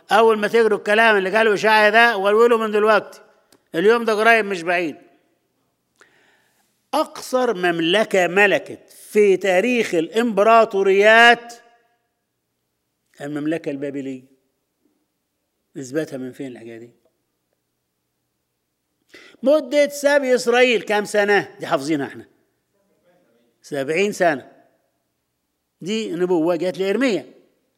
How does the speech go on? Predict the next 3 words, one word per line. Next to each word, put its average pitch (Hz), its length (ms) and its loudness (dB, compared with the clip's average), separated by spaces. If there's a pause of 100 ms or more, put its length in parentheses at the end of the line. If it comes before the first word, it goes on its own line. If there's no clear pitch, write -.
سبعين 165 480 -4
سنة. 160 400 -4 (2500)
إمتى 294 640 0